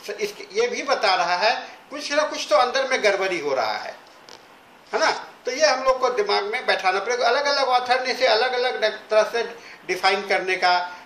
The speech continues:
कोशिश किया है। डॉक्टर रॉबर्ट, अ, म-, हार्प-, अ, राइट ने कहा है, "Symptoms to the homeopathy are the language of the body expressions, expressing the disharmony,"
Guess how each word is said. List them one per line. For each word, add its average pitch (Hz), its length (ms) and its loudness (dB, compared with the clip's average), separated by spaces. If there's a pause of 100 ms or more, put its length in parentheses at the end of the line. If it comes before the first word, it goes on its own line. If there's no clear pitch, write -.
(120)
कोशिश 165 400 -4
किया 156 160 0
है। 117 160 -6 (460)
डॉक्टर 170 360 2 (300)
रॉबर्ट, 180 380 2
अ, 170 280 -4
म-, 175 80 -2
हार्प-, 151 500 2
अ, 175 100 -2 (760)
राइट 190 340 0
ने 190 140 -4
कहा 160 240 4
है, 143 300 -2 (340)
"Symptoms 262 420 0 (840)
to 214 60 2
the 220 140 4
homeopathy 240 760 0 (180)
are 170 200 2
the 175 160 0
language 233 580 4
of 269 120 0
the 220 180 2
body 196 380 4
expressions, 131 720 -4 (1200)
expressing 226 580 -2
the - 200 -2
disharmony," 160 800 2